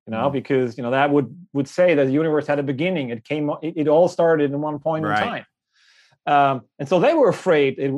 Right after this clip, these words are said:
Speaker 1: it were true and were trying to, trying to, uh, argue against it. But essentially, they all died out.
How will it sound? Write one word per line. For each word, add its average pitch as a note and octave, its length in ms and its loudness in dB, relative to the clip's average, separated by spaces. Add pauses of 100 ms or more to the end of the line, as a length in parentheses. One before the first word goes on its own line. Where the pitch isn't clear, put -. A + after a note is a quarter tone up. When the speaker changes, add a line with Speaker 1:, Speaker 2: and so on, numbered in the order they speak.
(120)
Speaker 1:
it D3 80 -2
were C3+ 200 -2
true C3 360 -4
and C#3+ 140 -4
were C#3+ 120 0
trying B2 420 -2
to, A#2+ 300 -6 (160)
trying B2+ 300 -4
to, A2+ 340 -8
uh, A2+ 300 -12
argue C#3+ 300 0
against C#3 380 -4
it. F#2+ 160 -10 (360)
But D#3+ 80 -2
essentially, F3 380 -2
they C#3+ 120 0
all D3 180 2
died A2+ 320 -2
out. D#2+ 260 -14